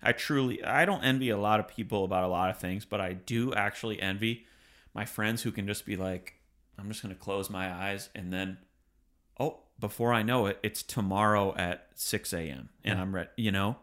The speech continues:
Speaker 2: Yeah.
Speaker 1: I had a friend, well, I still do have a friend, but he, um, he, Joel Nagel is his name.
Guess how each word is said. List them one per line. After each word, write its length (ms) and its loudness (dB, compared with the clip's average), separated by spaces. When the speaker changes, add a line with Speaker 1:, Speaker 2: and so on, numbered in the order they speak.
Speaker 2:
Yeah. 160 -8
Speaker 1:
I 80 6
had 100 4
a 60 6
friend, 480 4
well, 120 4
I 60 6
still 260 2
do 200 6
have 160 6
a 80 0
friend, 360 0
but 320 0
he, 320 2
um, 440 2
he, 220 -4
Joel 240 4
Nagel 380 4
is 80 -4
his 160 -6
name. 200 -6